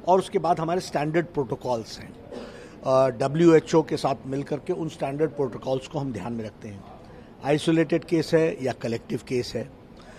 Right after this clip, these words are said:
Cases का incidence क्या है, हमारे आईसीएमआर, Indian Council for Medical Research, इसकी surveillance भी चलती है, अपने department की भी surveillance चलती है। तो आईसीएमआर और National Center for Disease Control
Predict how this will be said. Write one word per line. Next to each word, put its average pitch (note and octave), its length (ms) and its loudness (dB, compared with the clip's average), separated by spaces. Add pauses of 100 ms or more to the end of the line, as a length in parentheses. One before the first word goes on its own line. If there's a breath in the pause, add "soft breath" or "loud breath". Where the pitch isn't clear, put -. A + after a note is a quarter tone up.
(320 loud breath)
Cases D#3+ 380 2
का F3 120 4
incidence D#3 560 -4
क्या C#3 160 -2
है, A#2+ 260 -6 (880 loud breath)
हमारे D#3+ 340 6
आईसीएमआर, D3 760 2
Indian D3+ 380 0
Council D3 340 -2
for D#3+ 180 2
Medical C3+ 320 -2
Research, B2+ 600 -4
इसकी C#3+ 260 -4
surveillance C#3 640 -2
भी E3 80 -2
चलती D#3 400 -2
है, E3+ 260 -6 (560 loud breath)
अपने E3+ 280 2
department C#3+ 440 -6
की D#3 80 -8
भी D#3 80 -6
surveillance D#3 460 -4
चलती D#3 320 -4
है। E3 120 -4
तो D#3 180 -8
आईसीएमआर E3 680 0 (520 loud breath)
और D3+ 160 4
National D#3+ 460 0 (100)
Center D#3+ 280 0
for E3+ 140 4
Disease C3+ 440 -2
Control A#2+ 400 -4